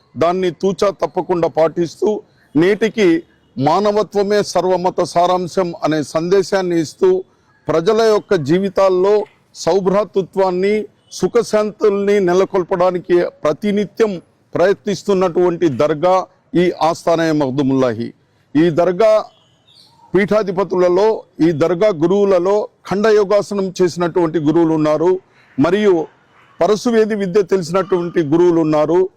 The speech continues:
వీరు తప్-, తమ తపోశక్తితో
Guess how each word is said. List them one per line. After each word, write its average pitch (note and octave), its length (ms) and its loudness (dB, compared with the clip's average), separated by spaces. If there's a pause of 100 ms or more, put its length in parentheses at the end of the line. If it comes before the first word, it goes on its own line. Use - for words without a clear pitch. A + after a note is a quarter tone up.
(280)
వీరు G3+ 540 2 (240)
తప్-, - 560 -8
తమ E3+ 180 0
తపోశక్తితో G3 1160 0